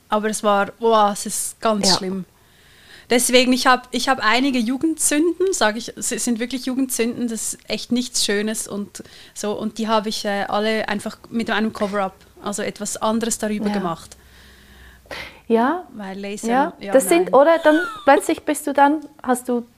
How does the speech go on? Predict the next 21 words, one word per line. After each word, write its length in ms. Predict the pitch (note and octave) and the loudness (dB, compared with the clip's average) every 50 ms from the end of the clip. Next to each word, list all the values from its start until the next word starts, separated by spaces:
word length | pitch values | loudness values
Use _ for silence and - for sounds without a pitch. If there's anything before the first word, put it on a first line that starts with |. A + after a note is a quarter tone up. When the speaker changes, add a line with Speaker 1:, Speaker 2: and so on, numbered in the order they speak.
| _ _ _ | _ _ _
Speaker 2:
bist 160 | B3 A#3+ - | -14 0 0
du 80 | A#3+ F#3 | 4 6
älter 380 | G#3 A3+ C4 C4+ - C#4+ C4+ | 8 8 6 6 6 2 2
und 80 | B3 A#3 | 4 2
merkst 280 | A#3 A3+ A#3 - - | 2 0 0 -2 -4
so, 120 | - A3+ - | -6 -4 -4
okay, 400 | A3 - - - G#3+ A3+ D4 - _ _ - - - _ _ - | -4 -6 -4 -4 -2 -2 -2 -4 _ _ -20 -20 -20 _ _ -2
gut, 240 | - B3+ D4 F#4 - - - - - - - - _ _ _ _ _ _ - _ | 0 0 0 0 -2 -8 -20 -20 -20 -20 -20 -20 _ _ _ _ _ _ -12 _
jetzt 380 | A3 A3 A#3 B3 - - - | 2 2 2 2 -2 -6 2
lebe 220 | A#3+ A#3 A#3 A#3 C4 | 6 6 6 6 4
ich 160 | B3 - - | -4 -2 -4
mit 160 | A#3 A3+ - | -4 -2 0
den 100 | A3+ G#3 G3 | -2 -2 0
Konsequenzen. 840 | - G3+ G3+ G3+ G3+ G3+ - - G3 G3 G#3 A3 - - C#4 E4+ G4 F#4 - - - - _ - - - _ _ _ _ _ _ _ _ _ _ _ _ _ _ _ - - | -2 -2 0 0 -2 -2 -2 0 0 0 0 -4 -2 -2 -2 -2 -2 -6 -16 -20 -20 -20 _ -20 -20 -20 _ _ _ _ _ _ _ _ _ _ _ _ _ _ _ -8 -4
Ähm, 500 | - A3 A3 A3 G#3+ G#3+ G#3+ G#3+ G#3 G3+ | 0 0 2 2 2 2 0 -2 -4 -2
Speaker 1:
Ja. 20 | F#3 | -2
Speaker 2:
was 200 | F#3+ G3 G3 - | -2 -2 0 -2
machen 260 | G3 F#3+ - B3+ B3 B3 | -4 -4 0 0 0 2
wir 140 | B3+ C4 | 2 2
jetzt? 460 | C4 C4+ D4+ - - - - _ - - - _ _ _ C#4+ - C#4+ C4 B3 A#3 A3+ A3+ A3 _ _ _ _ _ _ _ _ _ _ _ _ | 2 2 0 0 -6 -14 -18 _ -20 -20 -20 _ _ _ -18 -14 -12 -10 -10 -10 -10 -12 -14 _ _ _ _ _ _ _ _ _ _ _ _
Ja. 300 | - G#3 F#3+ G#3 C4 - | -8 -4 -4 -4 -4 -6